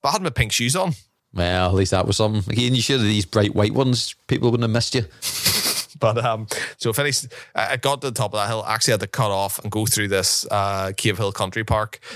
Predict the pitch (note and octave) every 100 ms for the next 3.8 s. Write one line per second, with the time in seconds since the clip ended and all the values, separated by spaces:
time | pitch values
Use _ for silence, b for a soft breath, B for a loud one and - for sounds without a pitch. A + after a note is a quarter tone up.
0 | B - B2+ C3+ A#2+ G#2+ G#2 G2+ G#2+ G2+
1 | G2+ G2 G2 F#2+ F#2+ - F2+ F#2 F2+ -
2 | - - A2 A2+ A2 G2+ F#2+ G2 F#2+ G2
3 | - F#2 F#2 F#2+ F#2+ G2+ F#2+